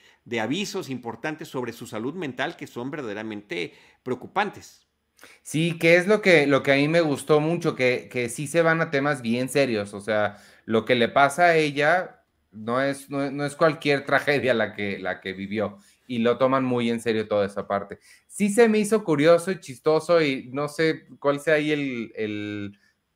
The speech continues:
Speaker 2: el comentario o el chiste que vayan a hacer, que se llame Anna, su personaje, cuando ella es Anna en Frozen. <laughs> Este,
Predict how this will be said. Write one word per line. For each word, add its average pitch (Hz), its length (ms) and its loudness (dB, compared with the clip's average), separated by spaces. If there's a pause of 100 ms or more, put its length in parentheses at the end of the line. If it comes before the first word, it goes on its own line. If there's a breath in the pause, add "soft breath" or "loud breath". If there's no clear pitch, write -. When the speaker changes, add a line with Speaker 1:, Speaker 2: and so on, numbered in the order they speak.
(160)
Speaker 2:
el 107 180 -8
comentario 113 580 2
o 120 140 2
el 104 120 -2
chiste 139 340 -6
que 123 80 2
vayan 127 240 4
a 117 40 0
hacer, 139 380 0 (240 soft breath)
que 123 140 -6
se 120 160 -2
llame 139 360 2
Anna, 135 460 0
su 107 160 -14
personaje, 113 800 -4 (640)
cuando 107 340 -2
ella 120 220 2
es - 320 -6
Anna 127 420 -4
en 104 140 -8
Frozen. 123 640 -4
<laughs> - 240 -12 (360 soft breath)
Este, 107 1080 -2